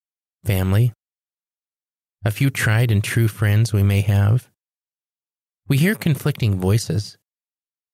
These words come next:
Some who proclaim that guns are the problem.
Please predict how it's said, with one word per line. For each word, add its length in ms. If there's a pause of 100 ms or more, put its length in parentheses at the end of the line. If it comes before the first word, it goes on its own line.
(280)
Some 420
who 180
proclaim 580
that 380 (100)
guns 340
are 80
the 140
problem. 560